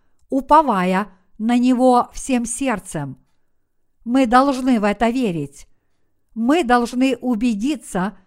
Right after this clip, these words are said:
на собственном опыте, что Бог удовлетворит наши потребности, если мы будем хотеть и просить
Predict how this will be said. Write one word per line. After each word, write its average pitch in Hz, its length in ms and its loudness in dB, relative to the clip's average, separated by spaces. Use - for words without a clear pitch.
на 262 180 0
собственном 233 960 -2
опыте, 214 720 -2
что - 320 0
Бог 214 520 2
удовлетворит 269 1160 -2
наши 233 380 -4
потребности, 220 1000 -4
если 269 460 -2
мы 269 120 0
будем 240 420 -2
хотеть - 880 -4
и 254 160 0
просить 254 720 -4